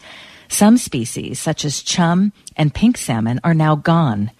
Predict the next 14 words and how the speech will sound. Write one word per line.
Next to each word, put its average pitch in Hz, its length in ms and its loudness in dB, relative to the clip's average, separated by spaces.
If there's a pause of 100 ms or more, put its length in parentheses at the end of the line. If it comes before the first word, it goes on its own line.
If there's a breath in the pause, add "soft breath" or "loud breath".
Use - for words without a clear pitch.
(380 loud breath)
Coho 233 420 2
salmon 127 420 -2
are 170 140 0
listed 160 380 -2
as 151 160 0
threatened 143 540 0
on 151 100 2
the, 151 180 -2
under 156 220 2
the 143 100 0
Federal 185 400 0
Endangered 143 560 0
Species 220 500 -2
Act, - 340 -4